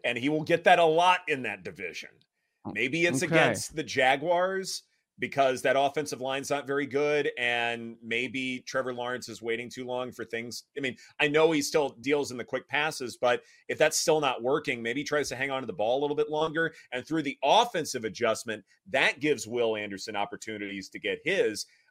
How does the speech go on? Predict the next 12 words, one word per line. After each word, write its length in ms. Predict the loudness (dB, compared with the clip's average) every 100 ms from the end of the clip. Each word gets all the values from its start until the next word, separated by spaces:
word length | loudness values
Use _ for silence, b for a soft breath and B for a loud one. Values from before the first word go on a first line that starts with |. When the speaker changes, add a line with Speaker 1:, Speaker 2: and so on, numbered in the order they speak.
| 0
Speaker 1:
I'm 200 | 2 4
looking 300 | 4 2 0
for 120 | 0
Speaker 2:
Hmm. 60 | 0
Speaker 1:
statue 640 | -2 2 4 4 2 -8
quarterbacks 720 | -8 -4 -2 -2 0 -2 -2 -8
for 120 | -6
him 160 | -6 -6
to 80 | -4 0
absolutely 800 | 0 0 -6 -6 -8 -6 -8 -10
demolish, 680 | -12 -4 -4 -4 -8 -16 -18
Aaron. 180 | -20